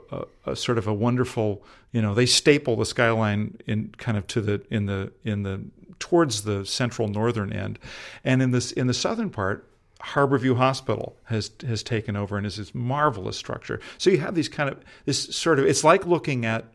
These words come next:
it's as recognizable as seeing the Cascades or the Olympics for a Seattleite. You see that, and it says, it, it says home. And the, and First Hill gives bearings as well for the rest of the city. Uh,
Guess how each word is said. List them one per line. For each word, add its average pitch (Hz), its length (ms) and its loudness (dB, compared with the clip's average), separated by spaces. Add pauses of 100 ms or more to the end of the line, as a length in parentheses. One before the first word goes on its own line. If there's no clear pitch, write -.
(160)
it's 123 160 0
as 110 120 0
recognizable 127 920 0
as 107 220 -2 (240)
seeing 139 420 0
the 113 80 2
Cascades 110 680 -2
or 104 80 0
the 101 120 -2
Olympics 101 600 -4 (100)
for - 180 -4
a 95 40 -2
Seattleite. 101 600 -6 (340)
You 120 160 0
see 156 300 0
that, 113 380 2
and 107 140 -2
it 107 120 -4
says, 98 500 -6
it, - 200 -4
it 104 200 -4
says - 260 -6
home. 107 360 -12 (420)
And 131 180 4
the, 131 180 0
and 120 220 4
First 156 300 0
Hill 131 320 2 (240)
gives 123 320 4
bearings 98 580 -4
as 98 220 -4
well 95 340 -6 (180)
for - 160 -2
the 107 120 0
rest 120 300 0
of 107 60 -4
the 98 60 -2
city. - 400 -8 (540)
Uh, 98 380 -4